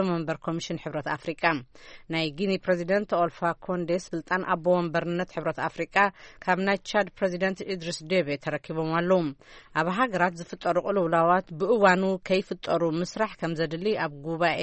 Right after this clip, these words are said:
መራሕቲ ኣፍሪቃ መደረ ዘስምዑ ዋና ጸሓፊ ሕቡራት መንግስታት ኣንቶኒ ጉተረስ እውን ተዛሪቦም። መሳርሕትና መለስካቸው ኣመሃን እስክንድር ፍሬውን ካብ ኣዲስ ኣበባ ዝለኣኽዎ ጸብጻባት ገብረ ገብረ መድህን ጠሚሩ ከቕርቦ እዩ።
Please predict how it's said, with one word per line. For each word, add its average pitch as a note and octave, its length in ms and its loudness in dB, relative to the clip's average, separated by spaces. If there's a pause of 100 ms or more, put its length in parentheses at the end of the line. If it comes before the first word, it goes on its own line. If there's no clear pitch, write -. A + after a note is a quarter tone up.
መራሕቲ F3 440 -4
ኣፍሪቃ - 460 -6 (300)
መደረ D#3+ 360 -2
ዘስምዑ E3+ 380 -4 (380)
ዋና G#3+ 320 0
ጸሓፊ - 320 -2
ሕቡራት F#3 320 -2
መንግስታት D#3+ 460 -2
ኣንቶኒ E3 460 -6
ጉተረስ D3 460 -8
እውን D#3 160 -6
ተዛሪቦም። F3+ 500 2 (320)
መሳርሕትና A3+ 580 0
መለስካቸው D#3 760 -2
ኣመሃን E3+ 460 0
እስክንድር G3+ 580 -4
ፍሬውን D#3 540 -2 (260)
ካብ D3+ 200 -6
ኣዲስ D3+ 200 -10
ኣበባ E3+ 240 0
ዝለኣኽዎ D#3 440 -6
ጸብጻባት G3 480 2 (420)
ገብረ G#3 280 4
ገብረ G3 260 2
መድህን F3+ 420 0 (120)
ጠሚሩ F#3 300 0 (100)
ከቕርቦ D3+ 380 -4
እዩ። C3+ 140 0